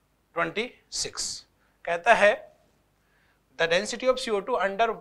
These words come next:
point one A T M and pressure at twenty seven degree centigrade, the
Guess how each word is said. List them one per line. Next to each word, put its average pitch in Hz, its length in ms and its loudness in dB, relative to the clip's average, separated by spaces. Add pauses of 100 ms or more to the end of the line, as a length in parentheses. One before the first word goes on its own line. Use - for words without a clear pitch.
point 196 260 -2
one 220 200 2
A 196 160 -2
T 208 160 -6
M 226 160 -4
and 208 180 -6
pressure 190 320 -2
at 208 220 0
twenty 190 260 -8
seven 180 320 -2
degree 185 340 -10 (160)
centigrade, 180 600 -2
the 180 120 2